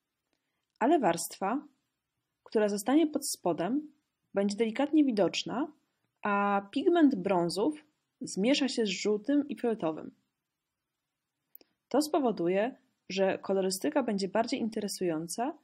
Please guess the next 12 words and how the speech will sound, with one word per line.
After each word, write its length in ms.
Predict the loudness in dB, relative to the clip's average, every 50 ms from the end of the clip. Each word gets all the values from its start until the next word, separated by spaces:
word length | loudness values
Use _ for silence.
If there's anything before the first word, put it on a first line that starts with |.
| _ _ _ _ _ _ 0
niż 240 | 4 4 4 4 4
brązy 380 | 4 4 4 6 4 4 2
prosto 320 | 2 0 0 0 0 -2 -4
z 60 | -2
palety. 480 | 0 2 2 2 2 0 -4 -8 -14 -16 -20 _ _ _ _ _ _ _ _ _ _ _ _ _ _ _ _ _ _ _ _ _ _ _ _ _ _ _ _ _ _ _ _ _ _ _ _ -20 -20 _ _ _ _ _ _ _ _ _ _ _ _ _ _ _ _ 0
Niektórzy 480 | 0 0 0 0 -2 -2 -2 0 -2 -2
wykorzystują 680 | -2 -4 -4 -4 -4 -4 -6 -2 0 2 4 4 4
tę 100 | 4 2
metodę, 520 | 0 0 0 -2 -4 -4 -2 -2 -2 -2 -4 -8 _ _ _ _ _ _ _ _ _
również 320 | 0 4 6 6 6 6 4
rysując 400 | 2 0 2 2 2 0 2 2
ludzi. 380 | 2 2 2 0 -4 -8 -10